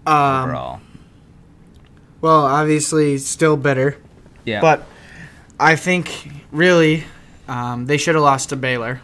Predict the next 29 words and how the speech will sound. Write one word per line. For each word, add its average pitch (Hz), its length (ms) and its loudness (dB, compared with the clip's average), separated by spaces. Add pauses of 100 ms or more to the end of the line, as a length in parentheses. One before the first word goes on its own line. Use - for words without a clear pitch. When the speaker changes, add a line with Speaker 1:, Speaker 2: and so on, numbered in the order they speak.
(100)
Speaker 1:
when 147 200 -6
they 139 80 -2
blew 135 200 -2
the 127 120 -6
twenty-five 123 580 -6
point 123 240 -10
lead 120 140 -8
and 123 160 -8
went 120 140 -12
to 117 80 -8
overtime. 110 540 -10 (380)
So - 160 -8
I 123 200 -4 (120)
almost 160 480 0
feel 156 200 0
like 135 180 -2
they 135 120 -4
deserved 127 840 -8
to 147 120 -2
lose 147 300 0
this 151 220 -2
one, 175 260 -2 (420)
um, 120 440 -8
truthfully. 147 540 -2
Speaker 2:
Mm-hmm. 101 380 -14 (1200)
Speaker 1:
I, 127 340 -2
I 123 40 -8
just, 156 400 -4 (160)
you, 170 200 -4